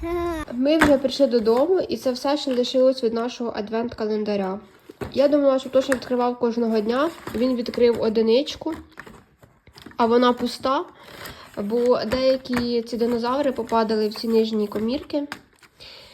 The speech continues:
Speaker 2: Тому ми відкрили номер два, а потім три, а потім я думаю, хай відкриває всі.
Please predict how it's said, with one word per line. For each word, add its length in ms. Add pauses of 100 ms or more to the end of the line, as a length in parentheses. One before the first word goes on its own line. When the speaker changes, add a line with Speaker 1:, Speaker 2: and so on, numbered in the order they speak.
(680)
Speaker 2:
Тому 180
ми 100
відкрили 400
номер 320
два, 260 (360)
а 120
потім 400
три, 260
а 80
потім 320
я 60
думаю, 280
хай 260
відкриває 640
всі. 580